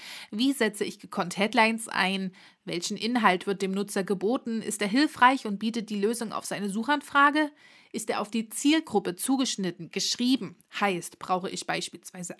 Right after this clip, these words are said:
einfache Texte oder spezielle Fachtexte mit entsprechenden Fachbegriffen? Na, was erwartet der Nutzer?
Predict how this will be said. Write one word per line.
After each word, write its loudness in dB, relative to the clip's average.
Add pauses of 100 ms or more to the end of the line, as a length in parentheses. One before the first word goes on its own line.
einfache 0
Texte -4 (140)
oder 4
spezielle -2
Fachtexte -2
mit -2
entsprechenden -6
Fachbegriffen? -4
Na, 2
was 4
erwartet -2
der 0
Nutzer? -2